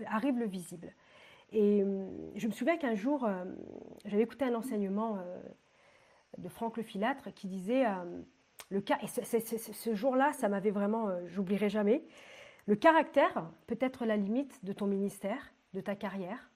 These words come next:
de tes relations et de ce que Dieu peut faire. » Et ça m'a beaucoup marqué parce que, en fait, je pense que parfois, euh, c'est vrai, on est à l'église, on sert, euh, euh, voilà, on est, je veux dire, on a une position, voilà. Mais dans la semaine, en fait, quand on ta-,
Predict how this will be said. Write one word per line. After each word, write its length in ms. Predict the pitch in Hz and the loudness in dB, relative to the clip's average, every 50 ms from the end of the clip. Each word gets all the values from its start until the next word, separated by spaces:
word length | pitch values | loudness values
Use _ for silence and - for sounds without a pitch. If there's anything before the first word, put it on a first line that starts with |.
| _ _ - | _ _ -10
de 80 | 190 | -8
tes 160 | 196 - 220 | -4 -4 -2
relations 340 | 214 208 202 202 202 - - | -2 0 -2 -2 -2 0 0
et 60 | 311 | 0
de 80 | 226 233 | 0 -2
ce 80 | 208 - | -2 -2
que 80 | 233 | -4
Dieu 240 | 220 165 180 262 285 | -2 0 0 0 0
peut 140 | 262 240 220 | -2 -4 -8
faire. » 480 | - - 208 165 - - - - - _ _ - - - - - - - - - - - | -8 -8 -12 -12 -12 -14 -20 -20 -20 _ _ -20 -20 -20 -20 -20 -20 -20 -20 -10 -6 -4
Et 60 | 214 | 0
ça 140 | - 277 262 | 4 6 6
m'a 100 | 285 285 | 6 6
beaucoup 380 | 208 196 - 339 320 - 339 | 6 4 2 0 0 2 4
marqué 360 | 302 302 285 - - - 320 311 | 6 6 6 4 2 0 0 0
parce 280 | 320 233 214 - - | 0 -2 -4 -4 -2
que, 120 | - 240 220 | 0 2 2
en 100 | 214 208 | 2 2
fait, 220 | 208 - 202 202 | 0 -2 -4 -4
je 60 | - - | -4 -4
pense 280 | - 269 269 262 - | -4 -4 -4 -4 -6
que 80 | - 214 | -6 -4
parfois, 520 | 214 214 202 - - - 254 262 311 349 330 - - - - - - - - | -4 -4 -4 -6 -4 0 2 2 2 2 -2 -8 -20 -20 -20 -20 -18 -10 -6
euh, 220 | 190 196 190 185 185 | -4 -4 -4 -4 -6
c'est 160 | - - 220 | -4 0 0
vrai, 140 | 214 202 240 | 2 4 4
on 160 | 262 254 226 | 4 4 4
est 40 | 202 | 2
à 60 | 185 | 0
l'église, 540 | 170 185 180 165 190 208 226 240 247 240 240 | -2 -2 -2 -2 0 2 4 4 4 2 0
on 100 | 180 165 | -4 -8
sert, 720 | - - - - 233 233 247 247 247 247 240 196 196 175 170 165 - - - - - | -10 -6 -2 2 4 4 4 4 2 0 0 -2 -4 -6 -6 -10 -14 -18 -16 -10 -8
euh, 460 | 180 175 165 165 170 170 170 165 - - - - - - - | -6 -6 -6 -8 -10 -10 -12 -12 -14 -14 -16 -20 -20 -14 -12
euh, 380 | - 85 85 85 - - 50 - - 175 | -10 -8 -8 -10 -10 -12 -12 -14 -14 -12
voilà, 260 | 175 165 180 208 220 | -10 -6 -4 -4 -2
on 160 | 202 185 180 185 | -2 -4 -6 -8
est, 380 | 180 175 175 175 175 175 170 - - _ _ - _ _ | -8 -10 -10 -12 -12 -14 -14 -18 -20 _ _ -20 _ _
je 120 | - - | -8 -8
veux 40 | 196 | -6
dire, 80 | 185 185 | -6 -6
on 20 | |
a 60 | 185 | -6
une 100 | 185 170 | -8 -6
position, 580 | - - 196 175 180 180 - - 233 240 247 247 | -6 -4 -4 -4 -4 -6 -6 -2 0 0 0 0
voilà. 420 | 208 190 185 202 220 277 359 370 - - - - - - _ _ _ _ _ - | 0 0 0 2 4 4 4 2 -2 -16 -20 -20 -20 -20 _ _ _ _ _ 2
Mais 80 | 196 226 | 6 10
dans 140 | 196 311 | 12 12
la 140 | 339 339 311 | 12 10 8
semaine, 260 | 311 - 269 262 254 | 6 4 4 4 4
en 60 | 220 175 | 2 0
fait, 180 | - 202 - | -2 -4 -4
quand 160 | - 202 202 | -4 -4 -4
on 60 | 214 208 | -4 -6
ta-, 180 | - 233 226 | -6 -6 -8